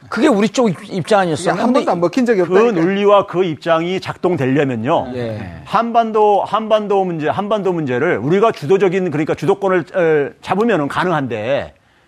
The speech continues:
Speaker 3: 그게 안 된 상황 속에서는 그게 처음부터 불가능했던 거라 이거죠. 그래서 제가 아까 했잖아요. 유월 삼십 일 날 한미 정상회담 공동성명문에
Speaker 1: 예.
Speaker 3: 난 내용대로 지금 그대로 일관되게 가고 있어요.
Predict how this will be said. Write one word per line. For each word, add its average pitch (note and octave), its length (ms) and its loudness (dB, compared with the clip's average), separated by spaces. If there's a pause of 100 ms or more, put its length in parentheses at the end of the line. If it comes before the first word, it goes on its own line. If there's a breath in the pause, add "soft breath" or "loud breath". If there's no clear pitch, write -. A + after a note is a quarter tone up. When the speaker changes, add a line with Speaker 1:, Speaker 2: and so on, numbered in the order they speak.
(120)
Speaker 3:
그게 F#3 240 0
안 D3+ 200 -2
된 F3+ 140 -8
상황 D#3+ 220 -8
속에서는 C3 640 -12
그게 F#3+ 180 -4
처음부터 B3 480 -4
불가능했던 D3+ 520 -4
거라 A#2+ 120 -6
이거죠. E2+ 540 -14 (760 soft breath)
그래서 G#3+ 320 0
제가 F3+ 160 2
아까 F3 140 -4
했잖아요. A#2+ 340 -10 (320 soft breath)
유월 G#3 300 0
삼십 G3+ 320 -6
일 G3 80 -2
날 G3+ 100 2
한미 G#3+ 340 -8
정상회담 F3 500 -6
공동성명문에 C#3 1200 -4 (140)
Speaker 1:
예. F#2 340 -8
Speaker 3:
난 F3+ 360 0
내용대로 A#3+ 560 0
지금 G#3+ 200 -8
그대로 C#4 380 2
일관되게 G3 400 -2
가고 C3 240 -4
있어요. F2 640 -10